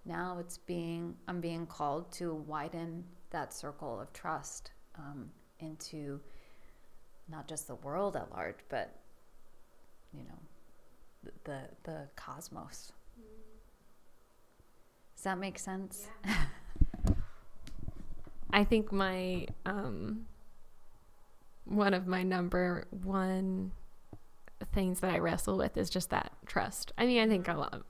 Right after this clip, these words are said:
Speaker 3: for a lot of people, I mean, fundamentally, uh, trusting yourself, trusting other people, and trusting that everything's gonna be okay. It's just the most vulnerable
Speaker 1: Yes.
Speaker 3: thing.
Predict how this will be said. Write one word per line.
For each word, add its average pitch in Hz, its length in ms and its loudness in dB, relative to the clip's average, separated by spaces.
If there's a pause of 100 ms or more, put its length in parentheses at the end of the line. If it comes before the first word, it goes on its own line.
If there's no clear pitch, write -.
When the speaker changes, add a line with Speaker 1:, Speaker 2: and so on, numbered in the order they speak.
(120)
Speaker 3:
for - 180 0
a 151 60 6
lot - 200 0
of 196 100 0
people, 214 540 0
I 196 80 2
mean, 190 160 6
fundamentally, 185 1000 2 (400)
uh, - 120 -12
trusting 196 400 2
yourself, 202 680 8 (200)
trusting 190 380 2
other 185 200 2
people, 202 480 10
and 190 160 4
trusting 185 720 4 (840)
that 185 100 8
everything's 180 440 6
gonna 190 160 2
be 190 180 6
okay. 202 580 4 (520)
It's - 200 2
just 190 180 8 (140)
the 208 200 12
most 180 300 6
vulnerable 180 960 4
Speaker 1:
Yes. - 440 -8
Speaker 3:
thing. - 360 4